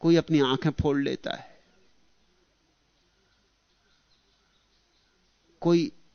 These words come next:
अपनी जन्नेंद्री काट लेता है, कोई अपने कान फाड़ लेता है, कोई अपने शरीर को सुखा लेता है,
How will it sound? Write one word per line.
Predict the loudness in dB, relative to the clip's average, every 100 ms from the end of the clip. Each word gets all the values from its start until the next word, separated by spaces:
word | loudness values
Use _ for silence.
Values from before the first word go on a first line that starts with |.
| _ _ _ _ -8
अपनी | 0 2 2
जन्नेंद्री | 2 0 2 0 0 -2
काट | -6 -8 -10
लेता | -12 -12
है, | -20 -20 _ _ _ _ _ _ _ _ _ _ _ _ _ _ _ _ _ _ _ _ _ _ _ _ _ _ _ _ _ _ _ _ _ _ _ _ _ _ _ _ _ _ _ _ _ _ -12 2
कोई | 6 6
अपने | 4 0
कान | 0 0 0
फाड़ | 0 -2 -4
लेता | -4 -6 -10
है, | -20 -20 -20 _ _ _ _ _ _ _ _ _ _ _ _ _ _ _ _ _ _ _ _ _ _ _ _ _ _ _ _ _ _ _ _ _ -20 -20 -10
कोई | 4 6
अपने | 6 4 2
शरीर | 2 0 0 0
को | -2
सुखा | -2 -4 -4 -2
लेता | -2 -4 -6
है, | -20 -20